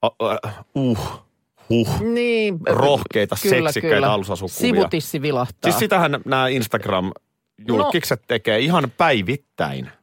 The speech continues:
Speaker 2: Jos nyt tässä aina niitä klikatuimpia otsikoita katsoo, niin kyllä niihin nyt jollain tavalla ne,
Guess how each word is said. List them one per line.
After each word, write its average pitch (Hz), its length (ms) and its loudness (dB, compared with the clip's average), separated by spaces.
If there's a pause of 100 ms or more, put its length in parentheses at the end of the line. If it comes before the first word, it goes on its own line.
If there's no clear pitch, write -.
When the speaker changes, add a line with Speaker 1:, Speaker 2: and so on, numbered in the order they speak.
(140)
Speaker 2:
Jos 240 340 -6
nyt 254 180 -6
tässä 269 260 -6
aina 226 220 -2
niitä 202 220 -4
klikatuimpia 147 920 -4
otsikoita 131 560 -6
katsoo, 123 400 -6
niin 127 140 -6
kyllä 147 160 -6
niihin 175 220 -4
nyt 175 140 -8
jollain 156 360 0
tavalla 120 380 -6 (200)
ne, 139 140 -14